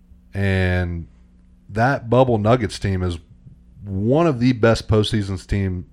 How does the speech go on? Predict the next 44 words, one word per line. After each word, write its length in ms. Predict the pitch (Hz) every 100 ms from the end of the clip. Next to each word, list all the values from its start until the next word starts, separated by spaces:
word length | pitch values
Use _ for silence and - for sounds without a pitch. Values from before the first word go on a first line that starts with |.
| -
postseason 580 | 139 139 139 120 101 95
teams 280 | 127 113
I've 300 | 90 139 165
ever 160 | 104 82
seen 340 | - 98 76 - _ _ _ - - _
from 180 | 104 95
the 80 | 87
Nuggets. 480 | 85 73 - - - _ _
It 100 | 104
wasn't 300 | 113 135 143
until 260 | 139 147 151
Jamal 320 | 117 117 123
Murray 260 | 117 123 107
went 280 | 101 110 90
down 480 | 104 107 82 78 - - - _ _ _ _ -
that 200 | 92 -
they 140 | 104
were 160 | 101 92
really 280 | 95 98 90
struggling. 560 | - 95 80 71 - - - _ _ - -
So 600 | - 107 101 95 87 - _ _ _ _ 104
Jamal 400 | 95 104 117 135
Murray 340 | 127 127 131
has 180 | 123 110
kind 260 | - 120 117
of 120 | 98
worked 240 | 107 113
his 160 | - 110
way 180 | 110 110
back 340 | 107 107 -
in. 440 | 101 101 98 98 - _ _ _ _ -
We're 120 | 101
not 200 | 110 113
seeing 360 | - 113 104
huge 760 | 98 - - 160 175 175 143 -
games 320 | 107 95 87
from 260 | - 92 87
him 280 | 90 95 -
like 220 | 90 -
we 80 | 92
saw 240 | - 92
in 60 | 87
the 60 |
bubble, 440 | 82 98 87 78